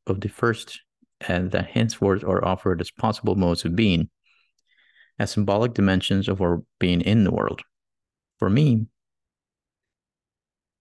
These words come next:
this is the reference of all literature, no longer the unwelt of the ostensive references of dialogue,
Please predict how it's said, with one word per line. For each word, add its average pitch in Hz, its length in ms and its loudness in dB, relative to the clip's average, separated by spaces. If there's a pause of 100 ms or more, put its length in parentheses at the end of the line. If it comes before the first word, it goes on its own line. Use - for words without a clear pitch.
(380)
this 131 160 0
is 175 120 6
the 156 100 4
reference 110 540 2
of 101 200 -2
all 92 160 2
literature, - 520 0 (500)
no 101 140 4
longer 98 320 2
the 90 300 0 (220)
unwelt 110 540 2 (220)
of 90 120 -2
the 87 120 0
ostensive - 520 -2
references - 520 -4
of 80 100 -2
dialogue, 76 460 -2